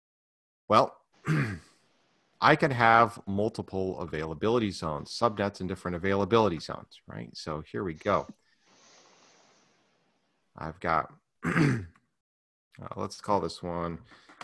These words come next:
uh, A Z one, and this is gonna be, you know, a public subnet,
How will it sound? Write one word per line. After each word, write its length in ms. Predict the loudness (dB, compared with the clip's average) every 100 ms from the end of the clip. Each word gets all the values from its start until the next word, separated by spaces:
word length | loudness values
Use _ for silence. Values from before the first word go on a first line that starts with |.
| -18
uh, 180 | -16 -12 -6
A 180 | -4 -4
Z 440 | -6 -4 -4 -6 -4
one, 440 | 2 4 6 4
and 180 | 2 2
this 180 | 0 -2
is 80 | -4
gonna 180 | -2 -2
be, 300 | -2 -4 -4
you 60 | -8
know, 160 | -10
a 60 | -10
public 460 | 2 4 6 4 2
subnet, 580 | 6 6 8 6 6